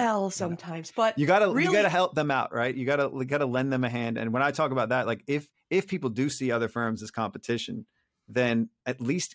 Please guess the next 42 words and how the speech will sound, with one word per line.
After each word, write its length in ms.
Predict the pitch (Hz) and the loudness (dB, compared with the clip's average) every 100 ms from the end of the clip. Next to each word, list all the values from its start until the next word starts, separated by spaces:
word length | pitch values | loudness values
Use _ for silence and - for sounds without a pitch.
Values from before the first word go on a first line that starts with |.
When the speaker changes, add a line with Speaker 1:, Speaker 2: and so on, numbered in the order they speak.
| - | -4
Speaker 1:
let 260 | 117 123 | 0 0
it 140 | 120 101 | 0 -2
be 160 | 120 | -2
an 80 | 110 | 0
even 240 | 113 110 101 | 0 -2 -2
playing 320 | 113 180 135 | -2 -2 -2
field, 300 | - - - - | -8 -14 -16 -6
right? 240 | 107 143 - - | -4 -4 -6 -4
Like, 260 | 117 113 180 | 0 0 0
Speaker 2:
Yeah. 180 | 180 - | -2 0
Speaker 1:
you 80 | 120 | 0
know, 240 | 107 101 107 - | 0 -2 -8 -8
share 340 | - 139 165 | -2 2 4
your 160 | 165 147 | 4 2
knowledge. 540 | 135 190 143 - - - | 2 0 -2 -10 -14 -4
You 120 | 120 | 0
know, 100 | 123 | 2
a 20 | |
lot 120 | 139 | 2
of 40 | 170 | 2
people 180 | 170 131 | -2 -2
keep 240 | 147 143 | -4 -2
their 140 | 127 | 0
knowledge 380 | 117 113 113 - | 0 0 -2 -6
as 140 | 117 110 110 143 | -8 -8 -10 -6
a, 60 | |
thought 320 | 127 165 - | 2 2 2
they 100 | 131 | -2
should 220 | 120 127 113 | -4 -6 -6
keep 200 | 123 117 | -4 -4
it 60 | |
as 100 | 104 | -4
a 40 | 101 | -6
secret. 380 | - 110 - - _ _ | -10 -10 -12 -18 _ _
I 100 | 131 | -6
don't 240 | 131 135 165 | -2 0 0
Speaker 2:
Yeah. 100 | 143 | -2
Speaker 1:
think 160 | 120 | -2
that's 280 | 120 117 - | -2 -2 -6
the 100 | - | -10
common 380 | - 120 113 107 | -4 -2 0 -2
tongue 420 | - 113 104 104 | -4 -4 -4 -8